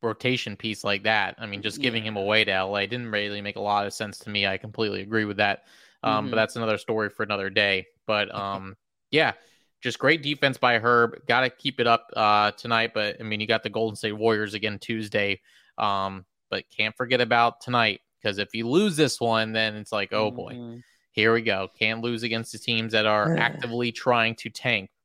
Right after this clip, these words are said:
Speaker 2: Right.
Speaker 1: So, um, there was something I wanted to bring up before we left here.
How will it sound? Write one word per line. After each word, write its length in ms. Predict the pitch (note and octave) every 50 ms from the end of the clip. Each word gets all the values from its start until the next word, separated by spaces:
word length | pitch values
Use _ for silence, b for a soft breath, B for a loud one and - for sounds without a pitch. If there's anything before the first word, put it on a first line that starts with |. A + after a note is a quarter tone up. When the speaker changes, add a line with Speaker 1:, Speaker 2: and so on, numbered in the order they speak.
| _ _ _ _ -
Speaker 2:
Right. 360 | C#3 C#3+ D3+ D3+ C#3 B2+ A2 _ _ -
Speaker 1:
So, 460 | - - - A2+ G#2+ G2+ G2 G2+ G2+ _ B B B B B B B B B B
um, 480 | A#2+ A#2+ A#2+ A#2 A2+ A2 G#2+ G#2 - - _ _ _ -
there 80 | - C#3
was 200 | C#3+ E3 E3+ D#3
something 300 | - C#3 C3 - B2+ A#2
I 60 | A#2
wanted 240 | A2+ A#2 A#2 A2+ A2
to 80 | A2
bring 220 | G2+ A2 A2+ A#2 A#2
up 160 | A2 G#2+ -
before 560 | - G#2 _ - - B2 A#2+ A#2+ A#2 A#2 A2 G#2
we 160 | A2+ A2+ A2+
left 480 | A2 A2 A2+ A#2 A2 G#2+ - - -
here. 540 | - - - A2 G#2 G2+ G2 G2 G2 G2 G2